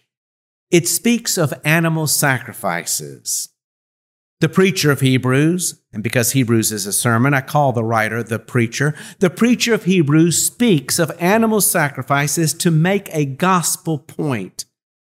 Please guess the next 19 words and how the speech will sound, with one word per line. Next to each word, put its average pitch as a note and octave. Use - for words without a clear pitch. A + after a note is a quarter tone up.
While E3+
animal F3+
sacrifices C#3+
are C#3+
no C#3+
longer C#3
offered, C3+
his G3
congregation D#3
knows F#3+
of C#3+
what C#3
he B2+
speaks. -
The F3+
congregation F#3+
is D3
largely E3+
Jewish, D3